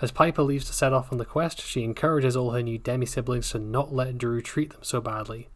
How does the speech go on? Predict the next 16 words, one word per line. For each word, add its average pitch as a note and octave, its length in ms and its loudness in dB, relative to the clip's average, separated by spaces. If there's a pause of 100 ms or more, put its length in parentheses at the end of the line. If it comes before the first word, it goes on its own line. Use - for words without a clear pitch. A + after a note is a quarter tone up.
(180)
because B2+ 220 -2
there B2 140 -6
has D#3+ 200 0
to - 60 -10
be C#3 100 4
more A#2+ 260 2
to - 120 -6
Aphrodite A#2+ 500 0
Cabin A2 380 -2
than G#2+ 100 -6
just A2 260 -10
bullying A2+ 400 0
and G#2+ 120 -6
heartbreaking. A#2+ 720 -2 (1900)
Chapter F3+ 300 2
sixteen. A#2 540 -2